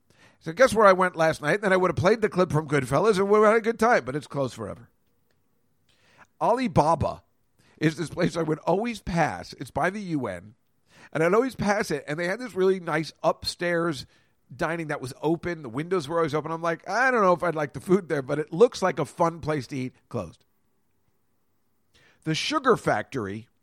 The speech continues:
in the Meatpacking District is where I took my niece and her friend, and they used to make those amazing drinks that, like, bubble and cauldron over, and it was, like, fun. All these fun places are closing.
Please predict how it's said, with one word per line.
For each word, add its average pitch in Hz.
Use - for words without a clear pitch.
in 156
the 165
Meatpacking 160
District 131
is 117
where 151
I 139
took -
my 123
niece 170
and 127
her 131
friend, 196
and 139
they 151
used 185
to 185
make 175
those 165
amazing 180
drinks 165
that, 170
like, 139
bubble 160
and 139
cauldron 151
over, 151
and 139
it 156
was, 160
like, 160
fun. 98
All 127
these 190
fun 254
places 123
are 147
closing. -